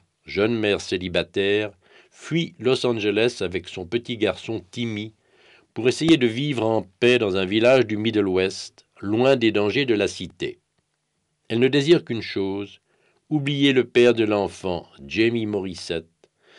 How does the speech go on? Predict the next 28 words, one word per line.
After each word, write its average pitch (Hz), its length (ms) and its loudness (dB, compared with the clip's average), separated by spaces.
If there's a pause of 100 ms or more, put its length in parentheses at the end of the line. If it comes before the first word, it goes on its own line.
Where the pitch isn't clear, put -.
(140)
cet 120 260 0
homme 175 240 4
qui 151 120 -4
la 120 140 2
terrorise 135 720 -2
par 92 180 -8
son 110 180 -10
comportement 127 720 -4
de 104 100 -8
prédateur. 87 960 -6 (680)
Hélas, 101 640 0 (520)
à 95 80 -8
peine 127 200 4
a-t-elle 120 280 2
eu 120 80 -4
le 113 140 0
temps 113 200 -2
de 107 60 -6
s'installer 104 640 -2
que 117 120 -8
son 101 220 -10
fils 117 320 -14
est 95 60 -8
kidnappé 104 840 -6 (420)
par 87 120 -2
de 92 100 -8
mystérieux 131 640 0
ravisseurs. 90 800 -2